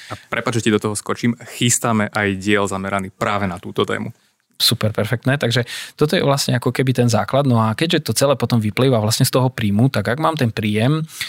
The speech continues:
Speaker 2: tak následne druhý krok z te-, po teda tom príjme je, a, začať nejako manažovať príjmy a výdaje. To znamená, že to je úplne to isté, ako je to pri štátoch, ako je to pri firmách.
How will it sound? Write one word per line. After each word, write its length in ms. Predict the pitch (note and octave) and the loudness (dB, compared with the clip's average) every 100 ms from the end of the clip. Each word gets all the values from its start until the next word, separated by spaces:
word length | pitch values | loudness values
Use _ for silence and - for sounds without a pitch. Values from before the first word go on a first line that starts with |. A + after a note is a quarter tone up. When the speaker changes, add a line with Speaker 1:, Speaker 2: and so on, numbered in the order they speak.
| - | -10
Speaker 2:
tak 160 | - G#2+ | -4 0
následne 400 | B2 C#3+ E3+ C#3+ | 2 2 2 4
druhý 240 | A#2+ C#3+ | 4 4
krok 160 | C3 B2 | 2 0
z 80 | - | 0
te-, 300 | A#2+ A#2 A#2 - _ | 0 -2 -4 -12 _
po 240 | - C3 B2 - | 2 2 2 -4
teda 240 | - A2+ A#2 | -2 0 2
tom 160 | A2+ | 0
príjme 320 | A2 A#2+ B2 G2 | 2 4 4 0
je, 320 | G2+ A2 C#3 | 0 2 0
a, 880 | - - - - - A2 G#2 G2+ F#2+ E2+ - C#2 F2+ | -2 -18 -20 -8 -2 0 2 0 -2 -8 -14 -14 -4
začať 320 | B2+ C#3 D#3+ | -2 -2 0
nejako 320 | C3 B2+ C3+ | 0 2 2
manažovať 560 | A2+ A#2+ B2 B2 A#2 - | 2 2 2 2 2 0
príjmy 300 | A2+ A2+ G#2 | 0 0 0
a 80 | |
výdaje. 420 | G#2 G#2 G#2 F#2+ - - | -2 0 0 0 -4 -2
To 80 | B2 | 2
znamená, 240 | B2+ C#3+ | 4 4
že 80 | B2+ | 2
to 80 | C3 | 0
je 80 | C3+ | 0
úplne 300 | D3 D#3+ B2 | 0 0 0
to 160 | B2 A#2+ | 0 0
isté, 300 | - A2+ A2 | 0 -2 -2
ako 180 | - | -2
je 40 | C3 | -2
to 60 | D3 | -2
pri 140 | - A#2+ | -2 -2
štátoch, 500 | - - - C#3+ C#3+ | 0 -2 0 2 2
ako 140 | G#2 A#2+ | 0 -2
je 80 | A2+ | -2
to 120 | A2+ A2+ | 0 -2
pri 320 | G#2+ G#2+ G#2 G#2 - - - | -2 -4 -4 -8 -16 -18 -10
firmách. 560 | - A2 A2 B2 C#3+ | -2 2 4 2 0